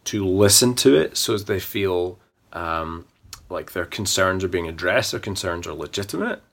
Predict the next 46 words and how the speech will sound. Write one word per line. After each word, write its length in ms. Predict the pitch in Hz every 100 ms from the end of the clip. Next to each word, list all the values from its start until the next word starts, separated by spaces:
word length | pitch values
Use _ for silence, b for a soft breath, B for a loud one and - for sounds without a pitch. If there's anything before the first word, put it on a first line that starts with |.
| _ _ _ _ _ _
and 180 | 113 117
to 80 | 123
know 240 | 143 156
that 160 | 151 117
their 160 | 120 117
new 320 | 123 156 175
leaders, 640 | 123 104 113 170 - - - _ _ _ _ _
um, 400 | 101 101 104 101 - _ _ -
are 240 | 113 104
understanding 720 | 110 107 98 - 117 110 107
of 140 | 98 113
what 120 | -
they're 140 | 85
going 260 | 87 80 60
through. 140 | - _ _ _ _ _ _ 160
Not 200 | 240 311
necessarily 800 | 240 214 185 - 220 240 117 107
that 160 | 104 101
you're 140 | 101
going 220 | 110 101
to, 180 | 98 101 - _ _
to, 140 | - 113 -
to 160 | - 123
listen 680 | 107 196 254 - 107 98 90 _ _ -
and, 180 | 104 101
and 140 | 104 -
act 500 | - 95 587 - - - _ _ _ _ -
and 160 | 117
do 160 | 113 127
the 100 | 127
things 300 | 107 120 104
they 100 | 113
want 240 | 110 107
you 60 | 98
to 120 | -
do, 280 | 95 131 131
but 160 | 107 101
just 200 | 113 104
to 60 | 110
know 200 | 101 95
that 180 | 85
they've 200 | 95 85
been 160 | 90 80
listened 320 | 78 - -
to, 520 | _ _ _ _ _ 90
okay? 220 | 101